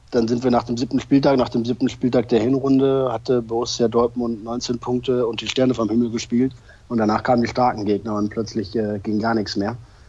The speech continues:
Und ja, vor dieser, vor dieser Zäsur quasi in der Stärke der kommenden Gegner stehen wir jetzt auch wieder. Und dazu kommt dann noch die,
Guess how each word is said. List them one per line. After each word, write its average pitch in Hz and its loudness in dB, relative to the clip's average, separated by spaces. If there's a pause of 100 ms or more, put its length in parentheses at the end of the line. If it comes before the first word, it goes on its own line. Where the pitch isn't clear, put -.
(120)
Und 98 -6
ja, 95 -2
vor 104 -2
dieser, 101 -2 (160)
vor - -2
dieser 107 2
Zäsur 120 4
quasi 120 2
in 104 2
der 104 0 (300)
Stärke 123 2
der 110 2
kommenden 113 2
Gegner 110 0
stehen 117 0
wir 110 -2
jetzt 104 -2
auch 113 2
wieder. 107 -2
Und 92 -4
dazu 101 -4
kommt 104 -4
dann 107 0
noch 98 -2
die, 101 -2